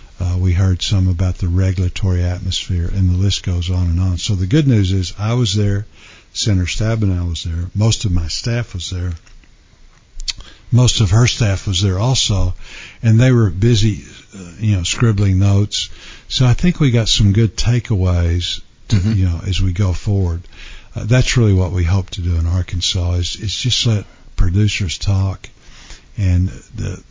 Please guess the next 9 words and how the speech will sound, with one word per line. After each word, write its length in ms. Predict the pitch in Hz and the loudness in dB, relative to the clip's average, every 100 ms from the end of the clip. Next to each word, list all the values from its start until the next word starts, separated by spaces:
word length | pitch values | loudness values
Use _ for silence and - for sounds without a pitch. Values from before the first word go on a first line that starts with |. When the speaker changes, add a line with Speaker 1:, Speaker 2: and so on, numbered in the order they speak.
| - | 2
Speaker 1:
you 120 | 101 | 4
know, 80 | 95 | 4
the 100 | 87 | 0
South, 600 | - 117 107 101 - - | 0 2 4 2 -4 -10
Southern 380 | - 120 110 101 | 0 2 4 2
agriculture 680 | 101 92 - 104 92 - 92 | 0 -2 -2 -2 -2 -2 -4
is, 180 | 87 - | -4 -6
is 200 | 95 - | -8 0
different, 400 | 104 98 - | 0 2 0